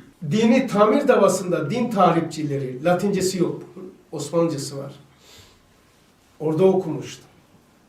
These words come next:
Dini tamir davasında işte tehlike burada yani. Dini tamir davasına güveniyorsun, bana güveniyorsun. Burada koymuşsun kulağını bana işte. Ama burada okursan başka.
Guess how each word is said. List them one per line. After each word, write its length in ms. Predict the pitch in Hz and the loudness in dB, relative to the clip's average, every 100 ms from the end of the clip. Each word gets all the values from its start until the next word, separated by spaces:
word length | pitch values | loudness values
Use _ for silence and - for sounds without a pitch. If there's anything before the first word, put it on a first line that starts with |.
| _ _ 143 | _ _ -6
Dini 360 | 175 196 233 | 0 2 0
tamir 460 | - 185 190 247 220 | -2 -2 0 2 2
davasında 520 | 196 175 - 151 139 | 2 2 -2 -6 -8
işte 480 | 180 170 - 160 143 - - _ | -8 -10 -4 -4 -4 -12 -20 _
tehlike 540 | - 160 165 208 208 | -6 -4 0 4 4
burada 280 | 160 139 139 | 2 -4 -8
yani. 400 | 135 - - - - _ _ _ _ _ _ _ _ _ _ - | -10 -14 -20 -20 -20 _ _ _ _ _ _ _ _ _ _ -8
Dini 280 | 160 185 | -2 0
tamir 400 | 185 185 190 233 | 0 0 0 0
davasına 420 | 233 240 233 262 240 | 0 -2 -4 -8 -8
güveniyorsun, 760 | 190 190 208 254 - 269 - | -2 0 2 0 -6 -10 -4
bana 160 | 208 247 | 2 2
güveniyorsun. 680 | 254 247 247 226 247 269 - - _ _ _ | 4 0 0 -2 -4 -10 -14 -18 _ _ _
Burada 280 | 226 220 226 | 0 2 2
koymuşsun 500 | - 277 262 - 208 | 2 -2 -2 -4 -6
kulağını 420 | 196 190 180 175 | -4 -2 0 0
bana 360 | 180 196 262 - - - | 0 -2 -4 -8 -14 -18
işte. 400 | - 196 202 202 - _ _ _ _ | -16 -12 -12 -14 -18 _ _ _ _
Ama 280 | - - - | 0 0 0
burada 180 | 254 220 | -2 -2
okursan 440 | - - - 294 | -2 -4 -6 -4
başka. 440 | 247 - 180 - | -4 -4 -6 -8